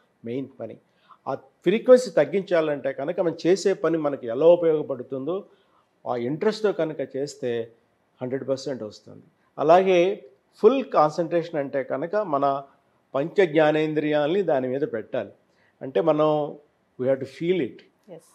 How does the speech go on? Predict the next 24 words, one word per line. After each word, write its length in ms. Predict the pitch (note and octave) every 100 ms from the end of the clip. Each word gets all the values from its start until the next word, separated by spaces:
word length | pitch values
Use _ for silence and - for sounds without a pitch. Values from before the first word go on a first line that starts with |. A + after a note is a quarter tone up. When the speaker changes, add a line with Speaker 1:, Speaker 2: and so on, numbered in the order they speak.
| _
Speaker 1:
అలా 160 | C#3 D#3
చేసినప్పుడు 680 | D#3+ E3 G#3+ A3 G#3 F#3 D#3+ D#3+
కాన్సంట్రేషన్ 640 | D3+ C#3+ D3+ E3 D#3 C#3+ D3+
అనేది 200 | C#3+ D3+
ఖచ్చితంగా 560 | C3+ A#2+ C#3 C#3 C#3 G#3
పెరుగుతుంది. 580 | - A2 G#2+ - F#2+ F#2 C3+
ఇది 160 | D#3+
పిల్లల్లో 440 | E3+ E3 F#3+ G#3 G3
మనం 220 | F3 D#3 D3+
ఈ 100 | C#3
ఎక్సర్‌సైజ్ 460 | C3 - D3 E3+ -
కనుక 240 | D#3 C#3 C3
చేయిస్తే 440 | - C3 D3 - C3+ - _ _ _ C3+
అంటే 160 | C#3+
వాళ్ళు 320 | F3+ D#3 C#3+ B2 B2+ - _ -
ఒక 100 | B2
సినిమా 300 | - E3+ G3 G#3
చూస్తున్నట్టు 580 | G3 F#3 F3+ E3+ E3+
ముందు 280 | C#3 D3+ D#3
Speaker 2:
మ్మ్. 340 | B2+ A#2 G3 F3 -
Speaker 1:
వాళ్ళకి 220 | D3 C3+
చెప్తే 240 | D3+ - F3
టెక్స్ట్ 280 | C#3+ C3 D#3+
బుక్‌ని 360 | D#3 D#3+ F3